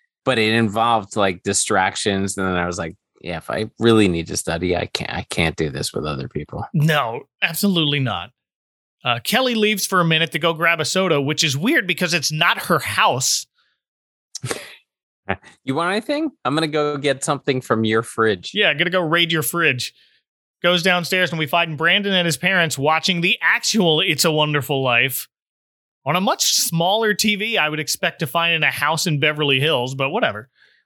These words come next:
Speaker 1: But they were, they, they tried to balance that these were the, the bluish collar family living in Beverly Hills.
Speaker 2: That's true.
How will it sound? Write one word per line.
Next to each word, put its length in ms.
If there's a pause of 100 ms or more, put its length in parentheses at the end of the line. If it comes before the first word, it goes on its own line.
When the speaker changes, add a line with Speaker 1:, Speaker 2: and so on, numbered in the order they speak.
Speaker 1:
But 100
they 100
were, 260
they, 300 (100)
they 340 (600)
tried 420
to 80
balance 760
that 180 (140)
these 300
were 160
the, 460
the 520 (200)
bluish 720
collar 880
family 640
living 440
in 100
Beverly 360
Hills. 340
Speaker 2:
That's 260
true. 320